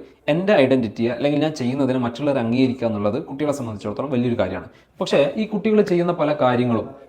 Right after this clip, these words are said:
അതിനെ മാർക്കിടാൻ വേണ്ടിയിട്ട് അല്ലെങ്കിൽ അതിനെ, ആ, വിലയിരുത്താൻ വേണ്ടിയിട്ട് നമ്മൾ അനുവദിക്കുന്നത് അവരുടെ ഫ്രണ്ട്സിനെയാണ്. ഈ ഫ്രണ്ട്സിൻ്റെ സർട്ടിഫിക്കേഷൻ കിട്ടിക്കഴിഞ്ഞാൽ മാത്രമേ എനിക്ക് അതിലൊരു സാറ്റിസ്ഫാക്ഷൻ കുട്ടികൾക്ക് ഫീൽ ചെയ്യുള്ളൂ. അതുകൊണ്ടാണ് ഈ പിയർ ഗ്രൂപ്പിൻ്റെ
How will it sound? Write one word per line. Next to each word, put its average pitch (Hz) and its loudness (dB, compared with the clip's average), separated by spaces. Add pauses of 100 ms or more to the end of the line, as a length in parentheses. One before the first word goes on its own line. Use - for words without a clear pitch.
(140)
അതിനെ 180 4
മാർക്കിടാൻ 156 2
വേണ്ടിയിട്ട് 120 0
അല്ലെങ്കിൽ 165 4
അതിനെ, 165 2 (260)
ആ, 135 0
വിലയിരുത്താൻ 160 4
വേണ്ടിയിട്ട് 113 -2
നമ്മൾ 151 0
അനുവദിക്കുന്നത് 127 0
അവരുടെ 120 2
ഫ്രണ്ട്സിനെയാണ്. 107 -2 (300)
ഈ 175 4
ഫ്രണ്ട്സിൻ്റെ 202 0
സർട്ടിഫിക്കേഷൻ 160 -2
കിട്ടിക്കഴിഞ്ഞാൽ 139 -4
മാത്രമേ 127 0 (300)
എനിക്ക് 131 -2 (120)
അതിലൊരു 131 0
സാറ്റിസ്ഫാക്ഷൻ 127 -2
കുട്ടികൾക്ക് 113 -4
ഫീൽ 101 -2
ചെയ്യുള്ളൂ. 95 -2 (220)
അതുകൊണ്ടാണ് 185 2
ഈ 175 2 (100)
പിയർ 175 2
ഗ്രൂപ്പിൻ്റെ 143 2